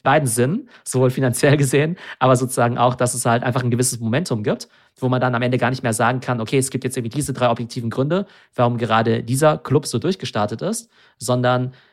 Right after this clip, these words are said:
da kommt einfach vieles zusammen. Aber wenn zwei, drei von den Sachen nicht passiert wären, dann hätten die vielleicht auch niemals so viel Momentum aufgenommen.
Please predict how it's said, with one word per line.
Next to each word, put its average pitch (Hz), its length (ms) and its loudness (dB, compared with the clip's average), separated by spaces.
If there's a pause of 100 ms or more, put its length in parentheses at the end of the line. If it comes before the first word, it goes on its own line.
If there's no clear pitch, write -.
da 123 380 2 (100)
kommt 135 200 -2
einfach 127 160 -2
vieles 131 260 -2
zusammen. 139 500 -2 (600)
Aber 127 640 2 (180)
wenn 127 480 0 (200)
zwei, 151 180 6
drei 139 160 2
von 139 80 -2
den 123 80 0
Sachen 120 160 -2
nicht 208 160 -2
passiert 117 480 -2
wären, 147 520 0 (300)
dann 120 180 0
hätten 123 280 -2
die 117 80 -6
vielleicht 120 240 -2
auch 120 80 -2
niemals 120 260 0
so 131 80 -2
viel 123 120 -2
Momentum 110 400 -2
aufgenommen. 107 600 -6